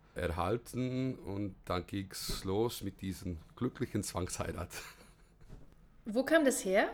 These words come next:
Speaker 2: das Instrument?
Speaker 1: Ursprünglich ist das in, ähm, Bosnien gewesen. Also ich bin, ich bin in Bosnien auf die Welt gekommen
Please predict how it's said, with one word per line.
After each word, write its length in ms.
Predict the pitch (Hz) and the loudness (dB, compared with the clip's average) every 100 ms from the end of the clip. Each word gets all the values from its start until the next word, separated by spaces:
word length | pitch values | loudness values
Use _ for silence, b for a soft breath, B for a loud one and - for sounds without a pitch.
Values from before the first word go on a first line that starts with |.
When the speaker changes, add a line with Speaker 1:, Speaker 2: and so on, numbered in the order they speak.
| - | 0
Speaker 2:
das 120 | 285 | 0
Instrument? 760 | 311 302 311 269 277 427 - - - - - - - - | 0 -2 0 2 2 -2 -8 -14 -20 -20 -20 -20 -18 -2
Speaker 1:
Ursprünglich 760 | 143 180 - 160 175 165 170 | 0 0 2 4 4 4 0
ist 200 | 156 - | -2 -2
das 160 | 139 - | -4 -2
in, 260 | 117 113 107 | 0 0 0
ähm, 540 | 101 98 95 95 92 85 - - - - - - - | 0 0 0 0 -2 -6 -18 -20 -20 -20 -20 -20 -10
Bosnien 500 | 95 117 - 165 160 | -2 -2 -2 -4 -4
gewesen. 380 | 156 143 151 | -2 0 0
Also 120 | 117 113 | -2 -2
ich 60 | |
bin, 160 | 120 110 | -4 -6
ich 120 | - | -4
bin 100 | 110 | -2
in 140 | 98 | -2
Bosnien 300 | 90 117 - | -2 -2 -4
auf 80 | 92 | -6
die 100 | - | -6
Welt 160 | 104 120 | -6 -6
gekommen 500 | - - 143 180 | -6 -4 -2 -4